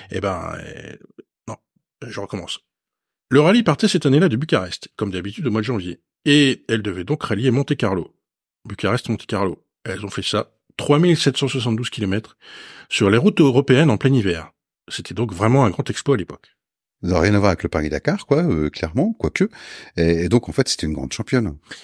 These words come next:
Speaker 1: Eh ben oui, elle est devenue célèbre comme ça, hein. Elle faisait l'admiration de tous, y compris du grand pilote, euh, Manuel Fangio. Sa carrière a duré jusqu'en dix-neuf cent cinquante-sept. Et pendant la Seconde Guerre mondiale, elle a conduit un camion de la Croix-Rouge.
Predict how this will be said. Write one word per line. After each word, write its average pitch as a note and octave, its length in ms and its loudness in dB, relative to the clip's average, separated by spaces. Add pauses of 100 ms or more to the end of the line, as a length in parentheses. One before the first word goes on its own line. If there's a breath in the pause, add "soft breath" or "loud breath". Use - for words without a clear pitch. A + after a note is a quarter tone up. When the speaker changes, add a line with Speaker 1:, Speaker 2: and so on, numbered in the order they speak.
(120 loud breath)
Speaker 1:
Eh A#2+ 60 0
ben C3+ 140 4
oui, C3 200 0 (240)
elle G2+ 140 -4
est G2+ 60 -4
devenue G2+ 220 -2
célèbre G#2 340 -6
comme G#2+ 140 -8
ça, B2 160 -6
hein. F#2 280 -8 (320)
Elle - 160 -20
faisait G2+ 220 -8
l'admiration G2 480 -2
de F2+ 80 -6
tous, F#3 320 -2
y - 20 -8
compris C3+ 300 2
du C#3+ 120 4
grand D#3+ 140 4
pilote, D#3+ 420 0
euh, G#2+ 160 2
Manuel A#2 300 0
Fangio. G2 420 0 (840 loud breath)
Sa - 140 -12
carrière G#2+ 360 -2
a F#2+ 60 -4
duré G2 260 -2
jusqu'en G#2 360 -8
dix-neuf C3 300 -2
cent E3 100 -4
cinquante-sept. D3 540 -4 (540)
Et B2 260 2
pendant G#3 200 2
la F3+ 100 6
Seconde B2+ 380 2
Guerre B2+ 160 4
mondiale, A#2 320 0
elle C3 100 2
a G#2 60 0
conduit C3 300 -6
un B2 40 0
camion A2 280 0
de D3 60 0
la G#2+ 60 4
Croix-Rouge. E2+ 460 -6